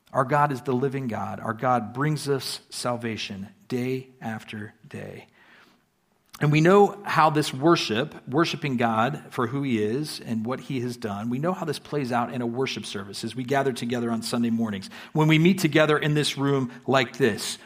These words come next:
we recognize worship, or this form of worship, when we see it and when we participate in it. We're all gathered together here. We're listening to a message from God's word. We're singing God's songs. But there is more to worship than simply what happens here on Sunday morning. And I think that's a really important part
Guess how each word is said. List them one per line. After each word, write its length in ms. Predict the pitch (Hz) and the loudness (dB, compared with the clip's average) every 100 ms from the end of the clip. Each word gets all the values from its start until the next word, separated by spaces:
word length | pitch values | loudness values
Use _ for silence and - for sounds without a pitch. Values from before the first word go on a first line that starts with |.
| - | -2
we 140 | 151 | 2
recognize 840 | 156 185 202 185 165 147 143 139 - - | 6 6 6 4 4 6 4 2 -2 -4
worship, 640 | 131 165 160 - 113 120 - | 2 4 4 2 0 0 -2
or 140 | 127 | 0
this 240 | 123 165 - | 2 2 0
form 340 | - 160 156 | 0 2 2
of 140 | 123 | 2
worship, 400 | 117 120 120 123 | 2 0 2 -2
when 100 | 131 | -2
we 140 | 127 120 | 0 0
see 300 | - 180 151 | 0 2 2
it 100 | 120 | 2
and 160 | 127 | -2
when 80 | 131 | -2
we 120 | 131 123 | -4 -4
participate 640 | 127 120 147 117 - 110 | -4 -4 -6 -6 -4 -4
in 100 | 104 | -4
it. 140 | 101 - - - - | -8 -12 -20 -20 -8
We're 140 | 131 | -2
all 180 | 139 151 | 4 4
gathered 360 | 143 147 147 - | 6 6 4 2
together 360 | 123 143 143 | 0 2 4
here. 260 | 131 147 151 | 2 2 2
We're 140 | 127 | 4
listening 440 | 120 147 - 143 135 | 4 2 2 -2 -2
to 160 | 143 | 0
a 60 | 123 | 2
message 420 | 127 147 156 135 | 4 2 2 -4
from 160 | - 120 | -2 2
God's 360 | 135 120 110 | 4 2 0
word. 320 | 139 151 156 123 | 0 2 2 0
We're 120 | 123 | -4
singing 360 | - 143 147 | -2 -4 -2
God's 280 | 131 127 120 | 0 0 0
songs. 580 | - 139 147 165 180 - - - - - - | -2 2 4 4 0 -4 -12 -20 -20 -20 -4
But 120 | 151 | 4
there 140 | 185 170 | 4 6
is 120 | 139 | 2
more 300 | 147 202 220 | 4 6 6
to 180 | 220 190 | 6 2
worship 640 | 135 151 - - 123 - | 4 2 2 0 -2 -2
than 160 | 135 | -4
simply 640 | 120 - 175 175 165 160 160 | -2 0 0 0 2 0 0
what 300 | 151 135 135 | -2 -2 -2
happens 500 | - 127 139 123 - | -2 -2 -2 -8 -6
here 340 | 101 101 107 | -6 -6 -10
on 180 | - 110 | -10 -10
Sunday 480 | - - 113 113 110 | -8 -4 -4 -4 -4
morning. 480 | 104 104 101 104 107 | -6 -6 -8 -10 -8
And 100 | 110 | -8
I 60 | |
think 180 | 107 143 | -6 -4
that's 160 | 135 127 | -2 0
a 60 | |
really 240 | 117 135 135 | 0 0 -2
important 480 | 117 - 139 131 117 | -2 -2 -2 -2 -10
part 400 | - 120 110 | -6 -6 -6